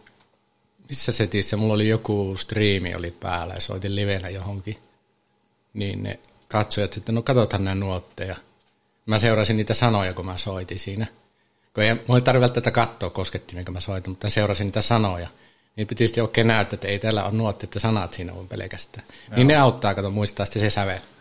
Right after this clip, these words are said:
Speaker 2: Hei, tuota, <clears throat> sanoit, että jostakin näkee,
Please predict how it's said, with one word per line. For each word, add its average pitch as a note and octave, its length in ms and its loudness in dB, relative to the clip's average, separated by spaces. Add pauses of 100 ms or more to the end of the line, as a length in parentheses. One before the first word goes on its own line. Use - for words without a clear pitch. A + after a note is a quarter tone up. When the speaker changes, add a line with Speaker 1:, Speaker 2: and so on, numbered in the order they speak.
(920)
Speaker 2:
Hei, C#3 100 6
tuota, D3 460 4 (180)
<clears throat> - 240 6
sanoit, C#3 320 6
että A#2 200 0
jostakin A#2 400 2
näkee, A2+ 360 0